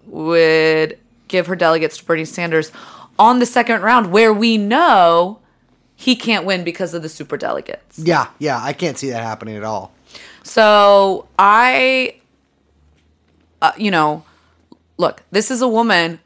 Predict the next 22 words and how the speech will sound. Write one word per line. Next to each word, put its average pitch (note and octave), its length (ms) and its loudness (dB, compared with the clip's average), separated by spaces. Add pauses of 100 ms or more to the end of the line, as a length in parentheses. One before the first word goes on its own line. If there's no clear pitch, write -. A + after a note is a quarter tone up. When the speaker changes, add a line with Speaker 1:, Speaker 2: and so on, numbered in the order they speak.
Speaker 1:
who G3 460 2
just G3+ 300 -4
decided G3 540 0
to F3+ 280 -10
air, F3 640 0 (360)
to - 120 -8
have, F#3+ 180 2
like, F#3+ 140 0
a F3 100 2
reality F3 480 2
T G3+ 200 -10
V-esque E3 600 -4
fight - 640 -2
with F3 220 -2
her F3+ 180 0
quote A#3+ 380 0
unquote G#3+ 680 2 (240)
good G3+ 240 2
friend F#3 600 -4 (100)
Speaker 2:
Uh-huh. C3 360 -6 (840)
Speaker 1:
instead A#3+ 580 0 (120)
of D#3+ 600 0